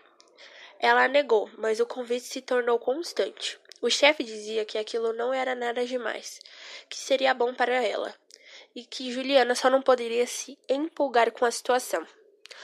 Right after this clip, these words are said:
"Senti muita raiva por ele acreditar que eu sairia com ele por dinheiro", disse Juliana em alto e bom som. Juliana disse que ele era casado e que ela era sua funcionária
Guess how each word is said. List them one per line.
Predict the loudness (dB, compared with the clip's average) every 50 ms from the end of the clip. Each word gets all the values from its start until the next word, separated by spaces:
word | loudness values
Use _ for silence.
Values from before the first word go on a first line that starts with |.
| -20 -20 -20 -20 -14
"Senti | -8 -6 -6 -4 -4 -4 -4 -2 -2
muita | 0 0 -2 -2 -2 -4 -4 0 2 2
raiva | 2 4 2 2 2 0 -2 -4
por | -4 0 2 4 4
ele | 4 4 4
acreditar | 0 -2 -4 -6 -6 -6 -6 -4 -2 -2 -2
que | 0 -2
eu | -2
sairia | -2 0 0 0 0 -2 -2 -4 -4 -4
com | -6 -6 -4 -4
ele | -2 -2 -4 -4
por | -2 -2 -2
dinheiro", | -2 -2 -4 -4 -4 -4 -6 -6 -8 -10 _ _ _ _ _ _ _ _ _ _ _ _ -20 -20 -20 -20 -20 -20 _ _ -10
disse | -8 -8 -8 -8 -8 -10 -8 -8
Juliana | -6 -4 0 2 4 4 4 2 0
em | 0 0 0
alto | 0 0 0 -2 -6
e | -6 -4
bom | -2 -2 -2 -4
som. | -6 -8 -8 -8 -8 -8 -12 -18 _ _ _ _ _ _ _ _ _ -20 -20 -20 -20 -20 -20 -12
Juliana | -6 -4 -4 -2 0 2 2 4 4 4 2 2 2
disse | 0 -4 -8 -8 -8 -10 -8
que | -4 -2 0
ele | 0 2 2
era | 2 2 0 -2
casado | -2 -2 -2 0 0 2 0 0 0 -2 -6 -10 -14 -16 _ _ _ _ _ _ _ _ -20 -20 -20 -20 -20 -20 -14 -12
e | -10 -8
que | -4 0 2
ela | 4 4 6 6 6
era | 6 6 4 4
sua | 0 -2 -2 -2 -2 -2
funcionária | -2 -4 -8 -8 -6 -6 -6 -4 -4 -4 -4 -6 -8 -10 -12